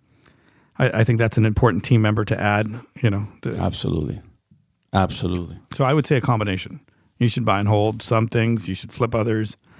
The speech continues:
Speaker 1: You know, I, I love flipping. I mean, I just, I like the lump sums. It's just, you know, it's good. And, and, you know, certain things that you, you, uh, um, the problem with holding longer term is that, you know, it is work product.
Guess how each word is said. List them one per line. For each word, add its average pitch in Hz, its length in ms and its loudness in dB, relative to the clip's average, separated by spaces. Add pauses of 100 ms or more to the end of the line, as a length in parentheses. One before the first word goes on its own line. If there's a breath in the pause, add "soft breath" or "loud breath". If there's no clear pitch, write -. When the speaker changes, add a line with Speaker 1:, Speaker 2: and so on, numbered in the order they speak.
(400 loud breath)
Speaker 1:
You 131 120 4
know, 117 140 2
I, 143 180 -2
I 151 140 0
love 139 240 0
flipping. 104 420 -2
I 117 60 0
mean, 110 100 2
I 110 80 0
just, 117 200 -2
I 127 100 0
like 110 260 0
the 117 80 -4
lump 110 220 2
sums. 107 440 2
It's - 220 -8
just, - 340 -4
you 113 60 2
know, 101 120 2
it's 101 140 -6
good. 107 300 2
And, 104 320 -2
and, 95 380 -2 (520 soft breath)
you 117 120 2
know, 101 80 0
certain 107 260 2
things 113 240 2
that 92 140 -2
you, 110 260 -2
you, 107 340 0
uh, 92 280 -2
um, 95 320 -2
the 113 60 -2
problem 139 220 4
with 120 120 4 (360)
holding 117 320 4
longer 107 300 2
term 117 320 2
is 104 140 -2
that, 101 240 -4
you 113 80 0
know, 110 80 0
it 104 60 0
is 104 220 2
work 113 240 -2
product. - 380 -2